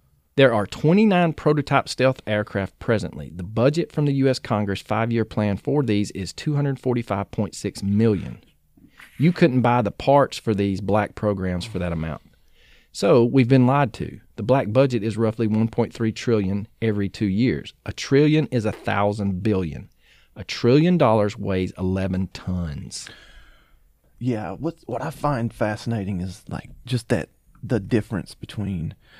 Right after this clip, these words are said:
Speaker 2: a
Speaker 1: Million.
Speaker 2: million, billion, and trillion. It's
Speaker 1: Yeah.
Speaker 2: like, hold on, let me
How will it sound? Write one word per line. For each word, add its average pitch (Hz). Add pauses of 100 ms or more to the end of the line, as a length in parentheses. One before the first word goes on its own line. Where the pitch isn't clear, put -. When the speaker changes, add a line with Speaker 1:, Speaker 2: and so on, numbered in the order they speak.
(140)
Speaker 2:
a 104
Speaker 1:
Million. 110
Speaker 2:
million, 113
billion, 107
and 95
trillion. 95
It's 95
Speaker 1:
Yeah. 120
Speaker 2:
like, 101
hold 98
on, -
let 95
me 98